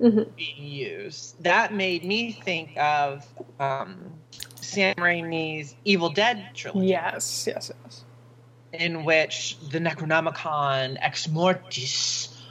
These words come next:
Speaker 2: or the Book of the Dead is a major prop and plot point in, um, all three of those movies.
Speaker 1: Mm-hmm.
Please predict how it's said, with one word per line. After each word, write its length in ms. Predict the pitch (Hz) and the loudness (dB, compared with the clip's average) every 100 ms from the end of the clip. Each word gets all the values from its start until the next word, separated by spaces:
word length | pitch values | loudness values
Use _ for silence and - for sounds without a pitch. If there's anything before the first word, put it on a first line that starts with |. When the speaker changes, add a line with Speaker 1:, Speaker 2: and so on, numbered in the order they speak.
| - - | -20 -10
Speaker 2:
or 600 | 151 151 139 139 139 135 131 | -2 4 8 8 10 8 4
the 60 | 139 | -2
Book 200 | 151 143 | -2 -2
of 100 | 123 | -4
the 60 | |
Dead 520 | 131 185 170 143 139 - | 2 6 6 6 2 -2
is 480 | 139 135 127 120 - | -2 -2 -4 -8 -8
a 340 | 147 135 135 135 | -4 -2 -4 -6
major 840 | 147 156 160 147 151 143 135 127 - | -4 -2 -2 0 2 4 4 2 -4
prop 400 | - 160 127 - | 2 4 4 2
and 200 | 147 139 | -4 -4
plot 280 | 139 156 151 | -2 2 2
point 380 | - 143 120 - - | 0 -4 -4 -8 -6
in, 460 | 143 131 120 - - | -4 -2 -4 -8 -4
um, 540 | - - - - - 180 - - - - - - - | -2 -2 -6 -10 -12 -14 -16 -20 -10 -10 -10 -18 4
all 120 | 165 | 4
three 200 | 160 196 | 6 6
of 80 | 247 | 6
those 200 | 135 - | 4 -2
movies. 560 | 139 98 - - 165 - | -8 -12 -12 -12 -12 -2
Speaker 1:
Mm-hmm. 280 | 220 175 - | 0 0 -6